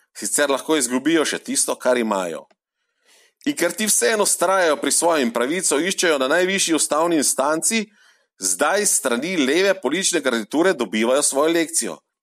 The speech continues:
V opomin vsem ostalim, ki bi se še kdaj privoščili nesramnost, da pred njimi ponižno ne sklonijo glave. V opomin, da so propadu komunizma navkljub na Slovenskem še vedno oni gospodar. Pa so res gospodar?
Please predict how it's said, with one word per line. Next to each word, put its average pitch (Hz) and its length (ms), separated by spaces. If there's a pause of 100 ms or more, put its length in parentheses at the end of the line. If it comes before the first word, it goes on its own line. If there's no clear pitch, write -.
V - 120
opomin 151 360
vsem 226 280
ostalim, 202 540
ki 151 140
bi 151 80
se 151 160
še 139 140
kdaj 151 180
privoščili 151 500
nesramnost, 127 760 (260)
da 131 160
pred 127 220
njimi 175 220
ponižno 165 440
ne 165 120
sklonijo 127 520
glave. 147 420 (460)
V 127 80
opomin, 151 400
da 202 100
so 185 540
propadu 160 480
komunizma 135 500
navkljub 208 460 (240)
na 101 120
Slovenskem 143 600
še - 180
vedno 156 300 (120)
oni 113 360
gospodar. 98 580 (1120)
Pa 90 140
so 90 240
res 101 160
gospodar? 147 560